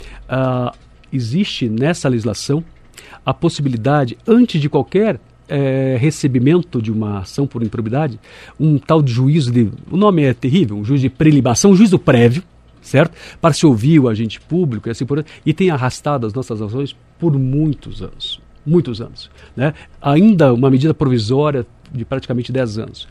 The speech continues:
Ah, aqui no Paraná, e é esse o desafio que eu gostaria aqui, eh, de aproveitar e lançar, eh, a nossa Procuradoria-Geral tem buscado, eh, convencer a todos da necessidade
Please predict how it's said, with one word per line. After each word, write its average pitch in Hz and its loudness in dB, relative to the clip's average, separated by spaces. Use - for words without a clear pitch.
Ah, 151 4
aqui 156 0
no 196 2
Paraná, 131 -2
e 139 0
é 131 4
esse 165 2
o 139 -2
desafio 131 -2
que - -10
eu 131 -4
gostaria 123 -6
aqui, 123 -2
eh, 113 -8
de 110 -10
aproveitar 117 -8
e 117 -8
lançar, 113 -14
eh, 127 -4
a 135 -2
nossa 135 -2
Procuradoria-Geral 113 -4
tem 156 -2
buscado, 131 -4
eh, 131 -4
convencer 147 2
a 120 0
todos 120 -4
da 135 -2
necessidade 131 -2